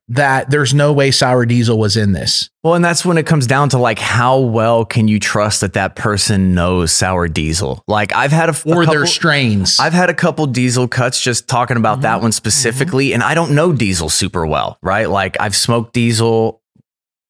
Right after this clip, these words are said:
Speaker 2: but I'm like, I wouldn't be like, "Oh my God, this is whatever, you know, specific thing."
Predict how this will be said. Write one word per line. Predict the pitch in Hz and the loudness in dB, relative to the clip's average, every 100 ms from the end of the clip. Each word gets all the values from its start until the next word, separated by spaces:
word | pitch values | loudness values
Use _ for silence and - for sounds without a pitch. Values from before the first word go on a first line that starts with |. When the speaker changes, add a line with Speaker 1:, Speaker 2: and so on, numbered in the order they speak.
| - 90 | -10 -4
Speaker 2:
but | 113 | 0
I'm | 110 113 | 0 2
like, | 101 95 | 0 0
I | 117 | -2
wouldn't | 113 101 | 0 0
be | 98 | -2
like, | 87 82 | -2 -2
"Oh | 101 | -2
my | 80 | -4
God, | 80 120 80 | -4 -4 -4
this | 107 - | -4 -6
is | 60 - _ _ | -8 -10 _ _
whatever, | 101 110 104 101 98 90 | -4 -2 0 -2 -2 -2
you | 107 | 0
know, | 95 90 92 90 _ - | 0 0 -2 -6 _ -8
specific | - - - 143 120 - | -4 -2 0 0 -2 -2
thing." | 135 160 127 | -2 2 2